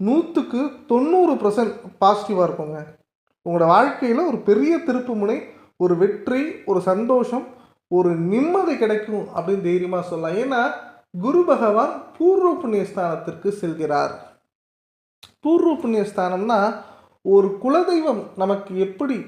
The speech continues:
வரம் தருமோ, அருள் தருமோ, அதை தாண்டி இந்த இடத்தில் உங்களுக்கு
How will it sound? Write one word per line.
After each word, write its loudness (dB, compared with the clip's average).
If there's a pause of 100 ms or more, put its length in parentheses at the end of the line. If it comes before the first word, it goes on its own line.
(440)
வரம் 0
தருமோ, -4 (200)
அருள் 0
தருமோ, -4
அதை -6
தாண்டி 0 (300)
இந்த -2
இடத்தில் -2 (240)
உங்களுக்கு -2